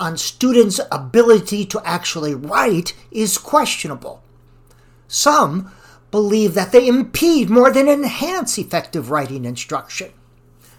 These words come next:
However, academic standards are part of our current educational life, hence this podcast, where I will present some ideas for evaluating and assessing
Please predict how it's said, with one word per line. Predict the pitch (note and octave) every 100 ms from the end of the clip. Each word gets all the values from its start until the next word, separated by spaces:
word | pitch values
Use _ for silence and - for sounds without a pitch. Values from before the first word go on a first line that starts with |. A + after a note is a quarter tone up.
| _ _
However, | - D4 D4 A3+ C#4+ - - -
academic | G#3+ B3 D#4 C4 C#4 D4
standards | - - G#3 A3+ A#3+ -
are | G#3 G3
part | - - A3 A#3+ C#4
of | - B3
our | C4 C4+ C4
current | - C#4+ C#4 C4+
educational | C4 G#3 B3 A#3+ G3 G3 - B3 C#4
life, | F3+ F#3+ A#3+ - - - -
hence | - B3+ B3 - -
this | E3+ D#3+ D4 -
podcast, | - G3 E3 - C#3 - - - - - -
where | E3+ F3 -
I | C4
will | A#3+ F#3+
present | - F#3+ G3+ A#3+ A#3+
some | - F#3+
ideas | F3 E3 G#3 A#3+ A#3+ -
for | F3+ -
evaluating | C#3 A#2+ - B3 C#4 C4 A#3+ B3 B3+ B3 A#3+
and | C3+
assessing | B2+ - A#3 - - B3 A3